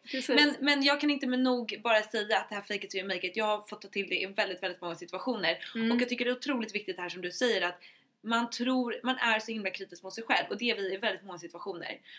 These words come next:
Speaker 2: Och det är ingen annan på denna jord som är så kritisk mot oss själva som vi själva är mot oss själva.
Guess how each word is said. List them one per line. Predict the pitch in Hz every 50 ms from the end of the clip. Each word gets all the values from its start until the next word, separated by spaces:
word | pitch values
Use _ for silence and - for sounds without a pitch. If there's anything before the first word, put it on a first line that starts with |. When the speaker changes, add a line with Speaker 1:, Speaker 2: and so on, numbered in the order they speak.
| - - -
Speaker 2:
Och | - 233 233 226
det | 247 -
är | 220 208 - -
ingen | 294 277 233 214 220 240 247 240 -
annan | - 247 214 190 185 175 165 - _
på | -
denna | 202 208 202 196
jord | 190 208 247 196 156 - -
som | - - -
är | - 175 175
så | - 175
kritisk | - - 196 190 - 175 -
mot | 180 -
oss | - -
själva | - 165 - 151 -
som | - - 196 175
vi | 170 170
själva | - 185 165 151 147
är | 151 139 -
mot | - -
oss | - -
själva. | - - - -